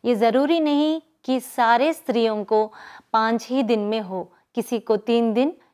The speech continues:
चार दिन या पाँच दिन तक होता है, किसी किसी को पाँच से ज़्यादा दिन भी हो सकता है। जैसे ही ये,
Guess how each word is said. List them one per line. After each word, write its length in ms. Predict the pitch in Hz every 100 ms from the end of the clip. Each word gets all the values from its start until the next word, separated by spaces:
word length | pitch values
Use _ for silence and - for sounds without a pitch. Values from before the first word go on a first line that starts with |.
| _
चार 320 | - 220 202 190
दिन 240 | 247 320 - -
या 100 | 226
पाँच 440 | - 214 233 247
दिन 240 | 214 208 190
तक 280 | 214 208 202 _ - _
होता 280 | 208 202 208
है, 240 | 202 220 226 _
किसी 240 | - 277 294
किसी 300 | 262 247 220
को 320 | 214 208 208 - - - _ -
पाँच 280 | 226 233 233
से 200 | 254 226
ज़्यादा 380 | 208 196 214
दिन 220 | 226 220 208
भी 140 | 277
हो 220 | 302 247
सकता 360 | 233 185 - 175
है। 180 | 170 - - - - - -
जैसे 540 | 190 185 254 254 311
ही 180 | 311 311
ये, 440 | 339 311 302 302